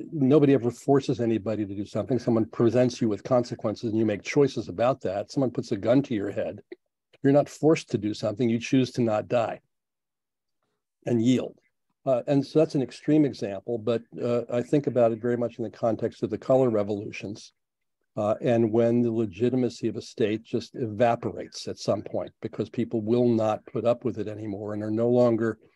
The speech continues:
so afraid of the consequence. I mean, you look at Iran, like, they executed sixty people in the last week or two, but people are still going at it. Um,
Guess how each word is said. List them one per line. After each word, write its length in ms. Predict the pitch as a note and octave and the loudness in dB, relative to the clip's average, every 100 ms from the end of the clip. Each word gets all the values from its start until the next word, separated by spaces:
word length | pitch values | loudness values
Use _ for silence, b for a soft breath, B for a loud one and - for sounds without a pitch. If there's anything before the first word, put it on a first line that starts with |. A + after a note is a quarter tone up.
| b b _ | b b _
so 320 | - - C3 | -4 2 4
afraid 640 | A2+ - D3+ E3 A#2 G2 G#2 _ _ _ _ - | 2 0 2 4 2 -2 -14 _ _ _ _ -10
of 120 | G2+ | -8
the 60 | G#2+ | -4
consequence. 460 | C#3+ E3+ C#3+ A#2+ | 0 0 0 -2
I 40 | A#2+ | 0
mean, 80 | |
you 40 | D3 | 2
look 140 | E3+ | 2
at 60 | B2+ | 0
Iran, 440 | G#2+ A#2 D#3 G#2+ G#2 G#2+ | -2 0 0 0 -6 -10
like, 160 | A#2+ | -6
they 160 | F3+ F3 F3+ | -4 -4 -4
executed 400 | D3+ - C3 G#2+ | -6 -4 -4 -2
sixty 320 | C#3+ - A2 | -4 -4 -4
people 340 | - E3+ A2 | -2 -2 -4
in 80 | F#2+ | -8
the 60 | G#2 | -8
last 240 | G2 - | -8 -8
week 180 | G#2 - | -14 -14
or 60 | A2+ | -16
two, 200 | - A#2+ | -12 -10
but 100 | G#2+ | -6
people 320 | C3 A#2+ A#2 | -6 -4 -6
are 60 | G#2+ | -8
still 560 | - - D#3+ E2+ C#2 _ _ _ _ _ _ _ _ | -6 4 4 4 -2 _ _ _ _ _ _ _ _
going 260 | A#2+ A#2 G#2+ | 0 2 2
at 220 | B2 C3+ | 2 0
it. 140 | F#2+ - _ _ _ _ - | -2 -6 _ _ _ _ -12
Um, 460 | B2 A2+ A2 A2+ | -8 -4 -2 -4